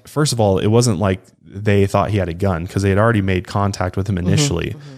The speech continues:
Speaker 1: So it was a knife that was the situation here. And he, and that's even worse because with a knife,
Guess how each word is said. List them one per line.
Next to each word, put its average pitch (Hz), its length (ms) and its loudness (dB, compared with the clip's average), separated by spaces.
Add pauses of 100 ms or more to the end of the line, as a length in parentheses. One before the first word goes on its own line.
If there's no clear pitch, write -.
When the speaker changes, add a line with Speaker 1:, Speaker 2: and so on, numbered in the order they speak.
Speaker 1:
So 120 120 -2
it 113 40 4
was 107 120 4
a 92 80 2
knife 101 500 0
that - 180 0
was 95 200 0
the 92 80 0
situation 87 540 -4
here. 90 200 -8
And 87 80 -8
he, - 140 -10
and 110 100 -8
that's 117 220 0
even 87 260 -2
worse - 300 -2
because 98 280 -6
with 98 140 -2
a 90 60 -4
knife, 104 480 0